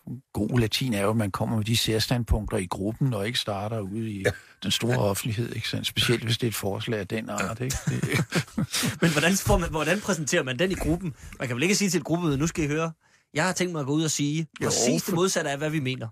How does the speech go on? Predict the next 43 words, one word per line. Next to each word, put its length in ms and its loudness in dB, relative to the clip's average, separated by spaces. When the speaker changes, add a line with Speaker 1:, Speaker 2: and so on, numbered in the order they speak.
Speaker 1:
Nå, 160 -4
men 100 0
jeg 120 2
ved, 180 2
nu 120 4
ved 100 2
jeg 40 4
ikke, 100 -2
hvordan 140 2
det 80 -4
foregår 360 -2
i 60 -2
andre 280 -4
grupper, 480 0
Speaker 2:
Ja. 80 4
Speaker 1:
men, 120 -2
men, 200 0
øh, 140 -2
man 160 -2
ligesom 340 4
her, 400 0
i, 240 -2
i 100 -2
dette 180 0
forum 360 0
her, 160 2
så 120 0
drøfter 380 -2
man 240 0
vel 160 0
dagens 400 -2
begivenheder 540 2
og 80 -2
ugens 300 2
begivenheder, 720 -6
der 120 -6
har 100 -2
været, 520 0
Speaker 3:
Mm. 60 0
Speaker 1:
øh, 80 -6
tidligere, 460 -4
og 60 -2
så 200 -4